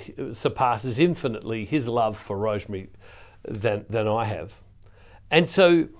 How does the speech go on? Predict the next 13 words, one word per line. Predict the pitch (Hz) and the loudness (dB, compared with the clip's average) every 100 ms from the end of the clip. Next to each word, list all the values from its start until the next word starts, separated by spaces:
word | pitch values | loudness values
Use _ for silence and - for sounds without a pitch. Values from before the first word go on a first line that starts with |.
| - - - | -20 -20 -10
how | - 190 202 | 0 6 6
am | 180 | 6
I | 170 180 180 | 4 4 4
meant | 160 151 | 2 0
to | - | -6
spiritually | 120 - - 151 143 - 117 110 - - | -8 -8 -2 0 0 -2 -2 -2 -4 -10
approach | 101 - 139 - - | -12 -2 -2 -2 -10
that? | 80 67 - - - - - - - - | -14 -16 -20 -20 -20 -20 -20 -20 -20 6
Well, | 208 | 10
in | 196 180 | 12 12
Romans | 220 240 196 - | 10 8 4 0
chapter | - 139 120 | -4 -4 -6
twelve, | - 165 135 127 120 | 0 4 6 4 0